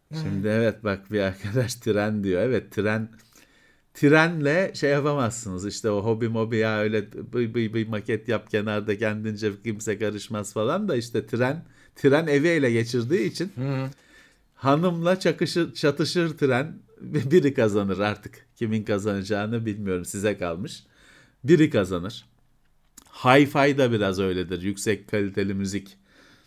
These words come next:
Speaker 1: ekipmanları. Onlar da evi ele geçirirler. Bir çakışırlar. Artık biri kazanır, biri <laughs> gider.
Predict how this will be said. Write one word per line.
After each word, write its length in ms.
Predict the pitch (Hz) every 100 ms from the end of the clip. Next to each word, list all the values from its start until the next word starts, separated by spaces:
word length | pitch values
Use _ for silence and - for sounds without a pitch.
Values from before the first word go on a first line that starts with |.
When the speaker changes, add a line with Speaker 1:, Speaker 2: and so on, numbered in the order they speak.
| _ _ _ _ _ _ _
Speaker 1:
ekipmanları. 840 | 131 120 113 - 95 95 87 80 - _ _ _ _ _ _ _ _ _ _ _ _ -
Onlar 480 | 117 120 123 131 117
da 60 |
evi 220 | 110 110 117
ele 260 | 107 107
geçirirler. 760 | 104 92 92 90 92 147 - - _ _ _ _ _ _ _ _ _ _ _ _ _
Bir 140 | 98 -
çakışırlar. 760 | 117 107 113 - 101 104 127
Artık 340 | 101 98 98 117
biri 200 | 113 110
kazanır, 540 | 104 104 95 120 117
biri 560 | 113 120 127 127 165 -
<laughs> 100 | 120
gider. 460 | 113 101 95 -